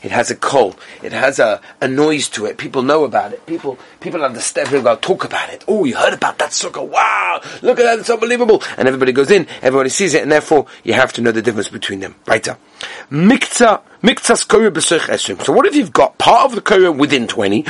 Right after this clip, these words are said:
or Miktas Korah L'malet Me'esrim? Part of it is above twenty, right? So you've got it in between. So it's really gotta be under. So where does the Korah come into this? Is it Nichlal? Is it not Nichlal? Says the Gemara,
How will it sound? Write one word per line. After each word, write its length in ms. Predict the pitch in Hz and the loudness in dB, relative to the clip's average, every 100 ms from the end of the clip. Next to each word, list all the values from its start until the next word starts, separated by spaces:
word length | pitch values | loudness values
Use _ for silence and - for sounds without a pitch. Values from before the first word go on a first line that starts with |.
| - | 0
or 100 | 240 | 4
Miktas 380 | 240 302 254 220 | 6 4 2 2
Korah 320 | 185 165 214 - | 4 4 4 2
L'malet 500 | 269 349 403 226 - | 2 4 4 4 0
Me'esrim? 460 | 120 104 - 104 87 - | -2 -2 -4 -4 -6 -4
Part 200 | - 147 | 2 4
of 80 | 156 | 4
it 100 | 202 | 4
is 160 | 220 202 - | 2 2 2
above 320 | 220 330 - | 6 6 4
twenty, 360 | - 117 95 - - | 4 2 2 -8 -2
right? 220 | 143 196 - | 2 4 2
So 100 | 185 | 0
you've 60 | |
got 100 | 202 | 2
it 80 | 202 | 2
in 100 | 233 | 2
between. 400 | 226 - 277 113 | 2 2 2 2
So 200 | - 117 | 0 0
it's 140 | 113 226 | 0 0
really 160 | 247 | 2
gotta 200 | 180 175 | 4 2
be 120 | 151 - | 2 2
under. 380 | 294 247 101 | 2 4 0
So 240 | - 135 131 | 0 0 -2
where 180 | 131 196 | 2 2
does 140 | 262 202 | 2 -2
the 80 | |
Korah 380 | 139 - 269 147 | -2 2 2 2
come 180 | - 107 | 0 -4
into 120 | 92 | -2
this? 160 | 101 107 | -4 0
Is 200 | 165 131 | 0 0
it 100 | - | 0
Nichlal? 500 | 247 - 196 180 131 | 0 2 2 2 0
Is 100 | 113 | -6
it 140 | - | -2
not 140 | 277 226 | 0 0
Nichlal? 440 | 202 175 151 123 - - - | -2 2 2 2 -6 -8 0
Says 180 | 226 196 | 0 4
the 60 | |
Gemara, 240 | 190 170 | 4 6